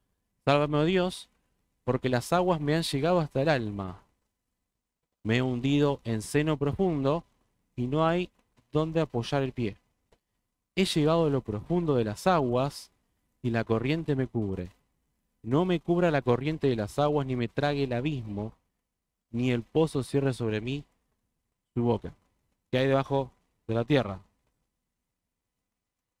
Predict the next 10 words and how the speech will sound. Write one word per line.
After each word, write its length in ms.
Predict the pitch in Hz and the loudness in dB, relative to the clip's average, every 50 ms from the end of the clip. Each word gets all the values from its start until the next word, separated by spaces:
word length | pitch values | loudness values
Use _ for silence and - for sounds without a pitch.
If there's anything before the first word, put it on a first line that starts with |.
| _ _ _ _ _ _ _ _ _ - | _ _ _ _ _ _ _ _ _ -6
Agua. 420 | 110 107 104 98 95 95 90 - - _ _ _ _ _ _ _ _ _ _ _ _ _ _ _ _ _ _ _ _ _ _ - | -4 -4 -2 -2 -4 -6 -8 -12 -16 _ _ _ _ _ _ _ _ _ _ _ _ _ _ _ _ _ _ _ _ _ _ -2
¿Qué 80 | 131 | -2
dice 240 | 135 123 113 - 110 | -2 0 -2 -2 -4
ahí? 140 | 101 107 - - | -4 -4 -8 -8
Abismo. 560 | - 104 110 139 165 127 123 113 98 87 - _ _ _ _ _ _ _ _ _ _ _ _ _ _ _ _ _ _ _ _ - | -8 -4 -4 -4 -4 -4 -6 -8 -10 -10 -12 _ _ _ _ _ _ _ _ _ _ _ _ _ _ _ _ _ _ _ _ -6
¿Verdad? 280 | 104 107 120 131 131 | -2 0 0 -2 -2
¿Qué 120 | - 139 131 | 0 0 0
más? 340 | 127 113 - - - _ _ _ _ _ _ _ _ _ _ _ _ _ _ _ _ _ _ - | 0 -2 -4 -10 -20 _ _ _ _ _ _ _ _ _ _ _ _ _ _ _ _ _ _ -6
Vamos 240 | 110 104 98 90 | -6 -6 -6 -8
acá. 180 | 101 95 101 95 | -10 -10 -12 -14